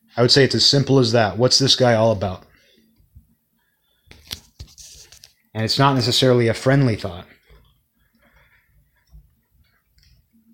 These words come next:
But I think the female version of that is, like, with technology, to look at his followers, to look at his follower account.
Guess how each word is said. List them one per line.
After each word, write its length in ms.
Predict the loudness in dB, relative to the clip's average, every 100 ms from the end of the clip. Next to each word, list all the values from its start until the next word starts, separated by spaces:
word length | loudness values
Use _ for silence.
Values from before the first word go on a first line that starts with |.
| -20 _ -4
But 120 | 0
I 40 |
think 300 | 0 -2 -4
the 80 | -8
female 460 | -2 2 4 4 4
version 380 | 2 2 2 0
of 100 | 2
that 280 | 2 2
is, 360 | 2 0 -2 -4
like, 220 | -4 -4 -12 _ _ _ -8
with 140 | -4
technology, 680 | -2 0 2 2 2 0 0
to 60 |
look 260 | 2 0 2
at 60 |
his 160 | -2 -2
followers, 720 | 0 2 2 0 -2 -6 -12 -14 _ _ _ _ _ _ _ _ _
to 80 | -2
look 180 | 0 2
at 60 | 2
his 100 | 0
follower 480 | 0 2 4 2
account. 360 | -2 -10 -12